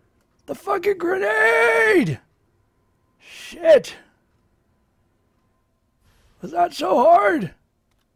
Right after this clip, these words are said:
All right,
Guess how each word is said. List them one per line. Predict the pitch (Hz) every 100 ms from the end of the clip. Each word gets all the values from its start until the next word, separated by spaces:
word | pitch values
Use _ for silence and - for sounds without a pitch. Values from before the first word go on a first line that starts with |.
| _ _ _ _ _ _ _ _ _ _ _ _ _ _ _ _ _ _ _ _ - - - _ _ _ _ _ _ _ _ -
All | -
right, | 302 277 233 180